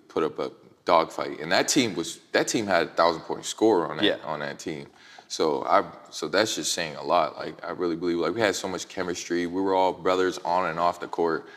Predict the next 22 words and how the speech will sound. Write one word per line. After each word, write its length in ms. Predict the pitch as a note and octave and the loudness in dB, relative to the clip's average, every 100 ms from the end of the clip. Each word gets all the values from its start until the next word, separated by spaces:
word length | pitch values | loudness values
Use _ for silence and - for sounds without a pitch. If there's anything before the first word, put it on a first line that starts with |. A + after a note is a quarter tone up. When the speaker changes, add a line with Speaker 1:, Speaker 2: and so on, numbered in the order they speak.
| - | -14
Speaker 1:
We 100 | - | -8
grew 180 | F2 F#2 | 0 2
up 80 | D#2 | 2
together. 380 | - D#2 C#2+ C#2 | 0 -2 -2 -2
So 300 | - D#2+ D#2 - - - - - _ _ _ _ _ - - | -4 -4 -4 -10 -20 -20 -20 -20 _ _ _ _ _ -20 -10
it 60 | G2+ | -4
was 140 | G2 | -2
just 200 | F2+ F2 | -2 -2
good 340 | F#2+ F#2+ E2+ D#2 - | 4 6 6 2 -4
'cause, 160 | A2 F#2 | 2 4
like, 180 | E2 - - | 4 2 2
I 100 | F#2 | 2
did 320 | F2 E2 D#2+ | 4 0 2
grow 220 | F2 D#2+ | 2 2
up 100 | D2 | 0
in 100 | D#2+ | -6
Erie. 320 | B1+ D#2+ D2+ D2+ - | -4 -2 -4 -8 -2
Speaker 2:
Yeah, 240 | A2 G2 | 2 2
yeah, 220 | D#2+ F#2 E2 | 2 -2 -2
yeah, 140 | D2+ | -4
yeah. 120 | D#2+ | -2
Speaker 1:
Yeah. 100 | D2 | -2